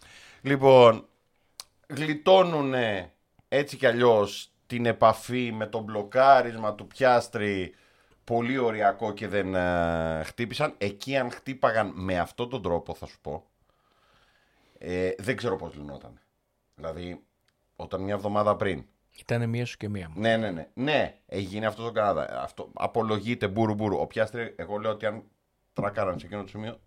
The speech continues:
Speaker 1: δεν θα έλεγε «φταίω εγώ». Στο λέω εγώ, η Λεμονιά. Δεν θα έλεγε «μη φάουλ, βαμβακούλας», ε. Λοιπόν, ότι μου έκλεισε, δεν μ' άφησε, δεν μου άφησε πόρτα, δεν μου άφησε παράθυρο.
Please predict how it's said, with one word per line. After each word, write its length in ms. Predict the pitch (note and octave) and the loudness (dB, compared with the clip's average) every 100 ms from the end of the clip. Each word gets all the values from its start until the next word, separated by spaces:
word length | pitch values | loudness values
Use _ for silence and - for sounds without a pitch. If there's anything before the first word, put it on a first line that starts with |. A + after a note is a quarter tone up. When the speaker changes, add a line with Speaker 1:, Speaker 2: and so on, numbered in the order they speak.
| _ | _
Speaker 1:
δεν 240 | G2 C3+ | -6 -4
θα 160 | C3+ E2 | -2 -4
έλεγε 300 | C#2+ C2 A#1 | -6 -10 -16
«φταίω 300 | - C2 A1+ | -16 -16 -14
εγώ». 220 | A1+ - _ _ _ | -16 -18 _ _ _
Στο 180 | _ D#2+ | _ -10
λέω 140 | D#2+ | -8
εγώ, 120 | D2 | -8
η 40 | C#2 | -10
Λεμονιά. 400 | C2 A#1 A#1+ - _ _ _ | -14 -16 -18 -20 _ _ _
Δεν 240 | E2 B2+ | 2 4
θα 160 | - B2 | 6 4
έλεγε 500 | A#2 G#2 F2 F#2 - _ _ _ _ | 4 0 -6 -8 -8 _ _ _ _
«μη 200 | G2 C#3+ | -8 -6
φάουλ, 500 | C3+ C3+ B2+ D3 C4 - _ | 2 6 8 8 8 0 _
βαμβακούλας», 880 | B2+ C3 C3+ C3+ D3 D#3 B3+ - - _ | 4 8 6 6 4 8 8 6 -6 _
ε. 120 | - D#4 D4+ - _ _ _ _ G#2+ | 0 0 0 -10 _ _ _ _ -2
Λοιπόν, 540 | A#2+ A2+ A2+ A2+ G3+ - - _ | 0 6 8 8 6 -6 -20 _
ότι 340 | F3+ E3 C#3 | 6 6 6
μου 120 | A#2+ | 2
έκλεισε, 560 | G#2 D3 F#3+ F#3+ - E3+ | 6 6 6 0 2 4
δεν 160 | C3 G#2+ | 6 4
μ' 120 | B2 | 8
άφησε, 460 | F3+ F#3 F3 - D3+ | 8 8 0 0 2
δεν 180 | B2+ | 4
μου 100 | B2 | 4
άφησε 300 | B2 - - | 4 2 -2
πόρτα, 720 | G2 - E3 F3+ F3 F3 E3+ | -2 4 4 6 10 12 12
δεν 160 | C#3+ C3 | 8 4
μου 80 | C3 | 4
άφησε 220 | B2 B2 | 2 2
παράθυρο. 760 | G#2+ G2 F#2+ F#2 G#2 C3 G#3+ | 6 8 8 6 0 -4 -6